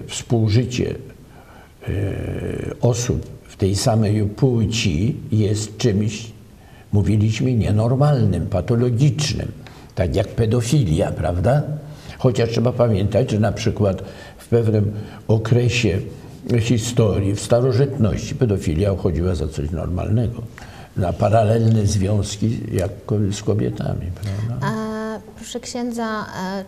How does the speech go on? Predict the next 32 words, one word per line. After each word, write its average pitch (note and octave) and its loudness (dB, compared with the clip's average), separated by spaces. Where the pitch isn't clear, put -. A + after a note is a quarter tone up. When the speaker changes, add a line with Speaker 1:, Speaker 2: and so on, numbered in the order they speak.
Speaker 2:
czy A3 -4
katolicy A3 -8
oczekują A3 -6
zmian G3+ -4
w - -10
Kościele? G3 -6
Proszę A#3+ -2
zwrócić B3 -8
uwagę, A3 -2
że A#3 -4
wczoraj A3+ -4
na A3 -2
placu A3 -6
Świętego G#3+ -6
Piotra G#3+ -10
w G#3+ -12
Rzymie G#3 -6
były A3+ -2
tłumy. A#3 -6
Takich - -8
tłumów A3 -2
nie G#3+ -2
było C#4+ 2
podczas G3 -4
poprzedniego G3 0
konklawe. G3 -2
E, G3 -2
czy A3+ 0
może G#3 0
czekają G#3+ 0
na G3+ 0
właśnie, G#3 -2